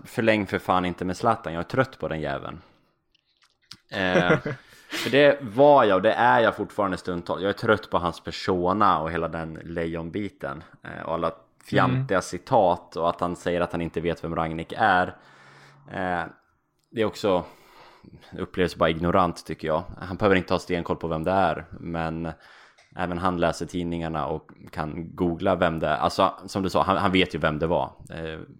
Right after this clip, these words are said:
Speaker 1: så, eller vet vem det är, såklart. Eh,
Speaker 2: Mm.
Speaker 1: så, så, så den biten är jag trött på. Och samtidigt så var han också dålig, eh, i de här första matcherna när Milan började vinna, eh, och Zlatan kom tillbaks efter sin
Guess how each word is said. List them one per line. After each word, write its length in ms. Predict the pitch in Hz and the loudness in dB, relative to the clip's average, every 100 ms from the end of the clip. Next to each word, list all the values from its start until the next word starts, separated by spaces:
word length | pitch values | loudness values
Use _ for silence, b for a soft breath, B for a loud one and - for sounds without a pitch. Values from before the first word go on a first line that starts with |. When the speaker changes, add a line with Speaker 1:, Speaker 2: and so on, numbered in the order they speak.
| - - - | -20 -20 -20
Speaker 1:
så, 180 | - - | -14 -6
eller 160 | 87 | -2
vet 200 | 87 82 | -2 -2
vem 80 | 80 | -2
det 60 | 85 | 0
är, 160 | 85 | 0
såklart. 380 | - - 82 - _ _ _ _ _ _ _ _ _ _ - B B B B - | -4 -10 -10 -10 _ _ _ _ _ _ _ _ _ _ -20 B B B B -8
Eh, 440 | 98 92 90 143 | -4 -2 0 2
Speaker 2:
Mm. 180 | 131 127 131 _ _ _ _ | 2 0 -4 _ _ _ _
Speaker 1:
så, 160 | - 117 - B _ | -16 -16 -16 B _
så, 220 | - - | -16 -6
så 120 | 117 | 0
den 260 | 107 135 117 | 4 4 4
biten 360 | 110 - 98 | 2 0 0
är 60 | 90 | 2
jag 160 | 95 | 2
trött 360 | - 165 165 - | 4 4 4 -6
på. 140 | 78 | -2
Och 420 | 82 92 104 101 92 | 0 2 4 4 2
samtidigt 540 | 110 104 120 110 - | 0 2 4 4 2
så 100 | 107 | 0
var 220 | 98 98 | 6 6
han 180 | 95 95 | 6 2
också 240 | 87 92 82 80 - | -2 -4 -6 -8 2
dålig, 840 | 120 98 98 104 143 120 87 92 - - 82 | 2 6 4 6 6 4 4 -10 -12 -16 -14
eh, 340 | 78 73 76 | -12 -10 -8
i 40 | |
de 100 | 90 | -4
här 80 | 87 | -4
första 300 | - 87 92 | -4 -6 -4
matcherna 340 | 87 - 80 80 | -4 -4 -6 -4
när 100 | 85 | -2
Milan 260 | 90 87 | -2 2
började 240 | 87 110 110 | 4 4 4
vinna, 400 | 87 76 78 92 - | 0 0 -4 -6 -12
eh, 80 | 82 | -10
och 80 | 78 | -6
Zlatan 280 | 80 80 78 | -6 -6 -8
kom 140 | 80 | -6
tillbaks 440 | 90 113 123 - | 0 4 4 4
efter 240 | 85 - 82 | -6 -4 -4
sin 300 | 80 80 | -2 -2